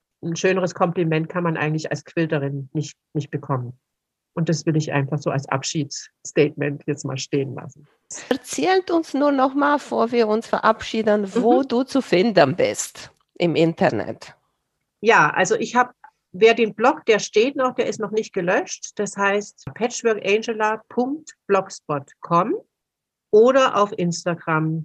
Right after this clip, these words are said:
Speaker 1: das Patch Angel zwanzig achtzehn. Das sind meine zwei Kanäle. Ich hab also kein Facebook, nur diese beiden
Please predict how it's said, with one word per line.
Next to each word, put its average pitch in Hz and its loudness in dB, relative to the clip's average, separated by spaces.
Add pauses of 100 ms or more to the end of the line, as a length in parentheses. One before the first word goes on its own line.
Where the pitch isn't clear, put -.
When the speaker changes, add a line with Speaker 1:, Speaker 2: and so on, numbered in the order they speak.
Speaker 1:
das 160 -8
Patch - -4
Angel 151 -2
zwanzig 139 -6
achtzehn. - -8 (180)
Das 156 -8
sind 147 -2
meine 143 -2
zwei 135 -4
Kanäle. 127 -8
Ich 147 -8
hab 180 0
also 160 -2
kein 156 0
Facebook, 185 -6 (460)
nur 170 2
diese 160 -2
beiden 135 -4